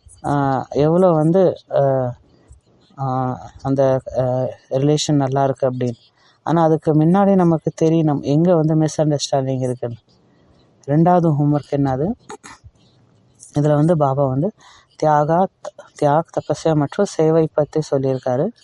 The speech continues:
அப்ப இந்த மூணுத்தையும் என் லைஃப்ல எவ்வளோ தாரணை பண்ணியிருக்கேன், எந்த பர்சன்டேஜ்ல தாரணை பண்ணியிருக்கேன், அதுக்கான சார்ட் வைக்கணும். எவ்வளோ தியாகம் பண்ணியிருக்கேன், எவ்வளோ தபஸ்யா எவ்வளோ பர்சன்டேஜ்ல இருக்கு, மற்றும்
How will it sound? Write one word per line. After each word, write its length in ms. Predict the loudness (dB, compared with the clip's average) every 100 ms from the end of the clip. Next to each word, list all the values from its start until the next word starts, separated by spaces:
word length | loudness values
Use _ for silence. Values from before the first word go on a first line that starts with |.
| _ _ _ _ _
அப்ப 320 | -8 -2 -2
இந்த 280 | 0 2 4
மூணுத்தையும் 460 | 4 4 4 2 2
என் 220 | 2 2
லைஃப்ல 220 | 2 0
எவ்வளோ 380 | 0 0 2 0
தாரணை 420 | 2 2 2 0 0
பண்ணியிருக்கேன், 420 | -4 -4 -6 -8 -10 _ _ -20 _ _
எந்த 340 | -2 2 2 2 -2
பர்சன்டேஜ்ல 580 | -2 -2 0 -2 0 0
தாரணை 420 | 0 0 0 -4 -6
பண்ணியிருக்கேன், 280 | -8 -4
அதுக்கான 500 | -2 0 0 0 0 -2 -2
சார்ட் 280 | -2 -2
வைக்கணும். 440 | -6 -8 -10 -14 -14 _ _ _ _ _ _ _ _ _ -4
எவ்வளோ 300 | 0 0 0
தியாகம் 440 | 2 2 0 -4 -4
பண்ணியிருக்கேன், 520 | -2 -4 -6 -4 -4 -8 _ -20 -20 -20 _ _ _ _ _ _ _ _ -20 _ _ -20 -20 _ _
எவ்வளோ 440 | 0 2 0 -2 -6 -6
தபஸ்யா 520 | -6 -2 -4 0 0
எவ்வளோ 260 | 0 0 -2
பர்சன்டேஜ்ல 640 | -4 -4 -4 -2 -2 -2 -4
இருக்கு, 340 | -4 -4 -6 -6 _ _ _ _
மற்றும் 360 | -8 -4 -6